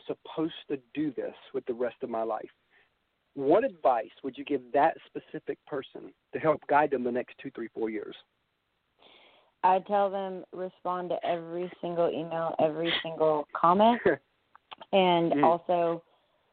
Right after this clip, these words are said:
Speaker 2: if you're going to spend money on recording something, have three, sell it in advance so that,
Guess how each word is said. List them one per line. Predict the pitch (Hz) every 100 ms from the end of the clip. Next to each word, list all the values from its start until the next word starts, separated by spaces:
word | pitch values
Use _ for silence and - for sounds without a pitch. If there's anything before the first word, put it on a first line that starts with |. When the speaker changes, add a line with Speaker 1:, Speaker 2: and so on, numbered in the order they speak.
| _ _ _ _
Speaker 2:
if | 180 185 -
you're | 180 185
going | 165 175 175
to | -
spend | 175 170
money | 165 165 165 165 -
on | 156 160 160 156 156 - _ _ -
recording | 160 - 175 175 180 -
something, | 185 214 214 226 - _ _ _ _ -
have | 175 175 160 -
three, | 180 185 _ _ - - - -
sell | 180 185
it | 208
in | 190
advance | 185 160 160 160 160 - _ _ _ _ _ _ _ _ _ _ _ _ _ _ _ - -
so | 185
that, | 175 165